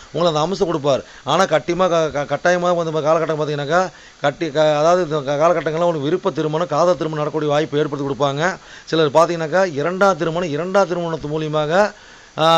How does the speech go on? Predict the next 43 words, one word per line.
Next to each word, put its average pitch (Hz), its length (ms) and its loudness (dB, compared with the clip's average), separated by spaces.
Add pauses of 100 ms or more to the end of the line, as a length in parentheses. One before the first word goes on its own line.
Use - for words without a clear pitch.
(180)
லாபத்தை 180 340 6
வ-, 160 100 8 (140)
அதாவது 170 300 6
வ-, 151 260 4
அதாவது 175 200 2 (100)
அது, 147 160 0
அதுல 175 260 0
பொண்ணு 170 300 -4
பொருள் 165 260 2
இந்த 151 140 -6
மாதிரி 156 160 -4
கெ-, 151 200 2 (120)
கிடைக்கிறதுக்கு 156 340 -6
உண்டான 160 240 0
லாபத்தை 160 260 0
பெ-, 139 160 -4
லாபத்தை 156 280 0
பெறக்கூடிய 147 340 -4
அமைப்பு 160 260 -8
கொடுப்பாங்க. 131 340 -4 (480)
அப்ப 202 220 4 (420)
காதல் 196 340 4
கூட 190 60 0
பாத்தீங்கன்னா 185 360 0
இரண்டாவது 196 420 4
காதல், 139 260 2 (280)
அதாவது 175 380 4
வ-, 156 140 4 (240)
வ-, 151 240 0
எப்பயும் 175 240 -2
ஒரு 147 100 -2
காதல் 160 240 2
பண்ணிட்டு 160 240 -4
இருப்பாங்க, 151 300 -2 (420)
இதோ 170 220 4
லட்ச-, 151 320 -2
ல-, 143 100 0
ல-, 143 140 0
ல-, 135 200 0
ல-, 135 140 -2 (120)
அதாவது 151 220 0
இது, 151 160 -4
இதோட 170 180 4